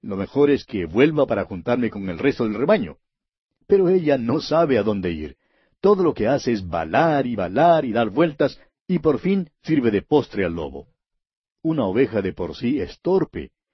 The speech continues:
No tiene ninguna manera de defenderse, no puede huir del peligro. Si una oveja está segura, no es porque es viva ni inteligente, sino porque tiene un buen pastor. Amigo oyente, permítanos decirle que Jesús nos da vida eterna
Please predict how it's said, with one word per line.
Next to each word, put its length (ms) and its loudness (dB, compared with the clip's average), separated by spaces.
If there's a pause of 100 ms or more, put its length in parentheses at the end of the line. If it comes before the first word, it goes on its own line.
(220)
No 200 -2
tiene 240 -2
ninguna 340 -2
manera 380 2
de 120 2
defenderse, 680 -4 (100)
no 220 -2
puede 300 2
huir 300 2
del 180 0
peligro. 440 -8 (520)
Si 160 -4
una 140 0
oveja 300 2
está 200 -2
segura, 440 0 (180)
no 160 -2
es 140 -2
porque 680 -6
es 400 -4
viva 380 -2
ni 120 -8
inteligente, 680 -4 (160)
sino 260 -2
porque 380 -4 (100)
tiene 560 -2
un 320 -8
buen 340 -4
pastor. 600 -10 (680)
Amigo 240 -4
oyente, 400 -4 (540)
permítanos 440 -6
decirle 440 -6
que 140 -10
Jesús 540 -8
nos 220 -10
da 180 -2
vida 400 -2
eterna 520 -4